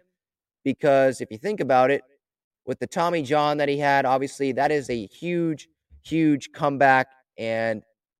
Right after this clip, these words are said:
you gotta be tough to come back from that. I can only imagine, right? Because, um, I've never undergone a Tommy John surgery or anything like that. I've never pitched in the big leagues,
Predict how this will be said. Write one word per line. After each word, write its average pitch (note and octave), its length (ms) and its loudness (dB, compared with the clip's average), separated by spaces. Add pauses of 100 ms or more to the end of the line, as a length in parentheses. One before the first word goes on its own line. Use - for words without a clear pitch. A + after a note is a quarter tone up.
(640)
you A#2+ 120 -10
gotta E3 220 2
be D3 120 -4
tough - 360 -2
to C3 80 -8
come B2+ 220 -6
back C3 280 2
from G#2+ 140 -12
that. G#2+ 280 -2
I A2+ 300 0
can A2 320 -8 (420)
only D3 260 -2
imagine, G#2+ 640 0 (400)
right? A#2 260 2 (420)
Because, B2 800 -2 (180)
um, G2+ 640 -4 (1600)
I've C3 160 2
never C3 440 0 (400)
undergone A#2+ 680 -2
a E3 60 -2
Tommy D#3+ 400 -6
John D3 380 -2
surgery D3 500 -4
or D3 40 -2
anything D3 360 -8
like C#3+ 200 -6
that. C#3+ 220 2
I've A#2 60 0
never G#2 240 -6
pitched - 340 -8
in C3+ 60 -6
the A#2 80 -4
big D#3 220 2
leagues, E3+ 380 -2